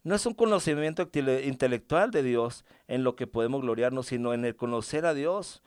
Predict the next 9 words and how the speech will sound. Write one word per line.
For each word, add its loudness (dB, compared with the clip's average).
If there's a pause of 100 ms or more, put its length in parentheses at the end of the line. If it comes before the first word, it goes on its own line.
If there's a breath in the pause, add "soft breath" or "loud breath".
(160 loud breath)
Son 0
do-, 2
dos 2
cosas -4
tan -4
diferentes -4
que -6
si -2
las, 0